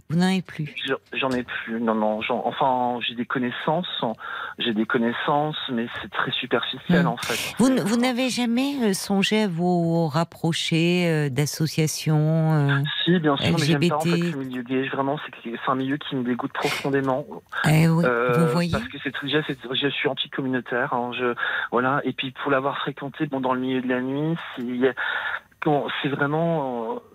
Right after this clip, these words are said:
Speaker 2: il y a quelque chose qui me dégoûte
Speaker 1: Oui, mais quand je
Speaker 2: profondément.
Speaker 1: parlais, alors c'est intéressant parce qu'on voit à quel
Speaker 2: J'ai
Speaker 1: point
Speaker 2: peut-être des préjugés, hein. Peut-être que j'ai trop de
Speaker 1: Ben,
Speaker 2: préjugés, mais
Speaker 1: c'est-à-dire,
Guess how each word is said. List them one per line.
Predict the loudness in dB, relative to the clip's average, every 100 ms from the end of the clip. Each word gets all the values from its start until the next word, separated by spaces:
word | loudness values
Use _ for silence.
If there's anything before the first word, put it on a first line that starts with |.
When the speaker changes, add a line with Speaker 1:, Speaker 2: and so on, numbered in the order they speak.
| _ _ -10
Speaker 2:
il | -4
y |
a | -4
quelque | -4 -6
chose | -6 -2
qui |
me | 0 2 0
dégoûte | 0 -2 -2 -4 -2 2
Speaker 1:
Oui, | 4
mais | 4
quand | 2 -2
je | 0
Speaker 2:
profondément. | 0 0
Speaker 1:
parlais, | 0 0 0
alors | 0 -2
c'est | -6 -6 -6
intéressant | -4 -4 -4 -6 -6 -4
parce | -6 -6
qu'on | -4 -2
voit | 0 2 2
à | 0
quel | -2 -4
Speaker 2:
J'ai | -2 0
Speaker 1:
point | 2
Speaker 2:
peut-être | 2 2
des | 2
préjugés, | 2 2 2 2 2 2
hein. | 2 -2 -6
Peut-être | -10 -6
que | -2
j'ai | -2
trop | -2 -4
de | -2
Speaker 1:
Ben, |
Speaker 2:
préjugés, | 0 2 2
mais | 2
Speaker 1:
c'est-à-dire, | 0 2